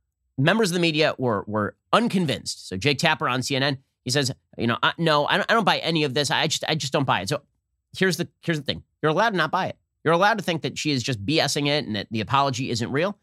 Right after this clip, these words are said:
But as we will see, there's a massive double standard here, because it turns out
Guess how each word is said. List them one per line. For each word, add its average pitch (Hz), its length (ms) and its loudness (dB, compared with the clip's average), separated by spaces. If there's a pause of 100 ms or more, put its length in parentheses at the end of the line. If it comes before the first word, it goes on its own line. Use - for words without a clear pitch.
(300)
But 147 240 4 (800)
as 147 160 4
we 196 60 2
will 185 100 4
see, 165 320 0 (200)
there's 120 180 0
a 139 80 2
massive 147 460 2
double 156 220 2
standard 190 380 -2
here, 69 200 -10 (220)
because 131 200 0
it 143 100 -2
turns 196 280 2
out 85 240 -2